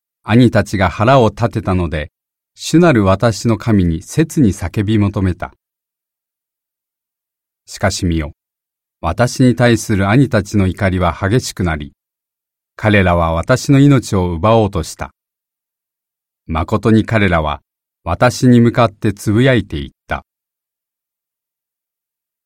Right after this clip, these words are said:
弟は我々を支配しようと思っている。我々は彼のためにひどい試練を受けてきた。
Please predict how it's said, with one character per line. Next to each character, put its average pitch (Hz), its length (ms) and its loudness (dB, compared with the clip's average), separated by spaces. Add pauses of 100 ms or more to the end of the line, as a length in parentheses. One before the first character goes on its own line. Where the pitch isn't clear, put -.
(380)
弟 143 500 0
は 82 160 2
我 87 200 0
々 143 300 2
を 143 80 2
支 165 220 -2
配 143 200 2
し - 200 -6
よ 92 100 0
う 87 60 -4
と 95 100 -4
思 85 140 -2
っ 78 40 -6
て - 200 -14
い 73 100 -8
る。 69 160 -18 (1080)
我 85 160 -2
々 101 260 4
は 101 140 4
彼 127 280 0
の 117 100 2
た 104 140 -4
め 101 140 2
に 95 120 2
ひ - 220 -6
ど 151 120 2
い 165 60 0
試 - 220 -6
練 98 240 0
を 80 40 -4
受 76 180 -8
け 76 40 -10
て 80 100 -10
き - 120 -16
た。 - 180 -14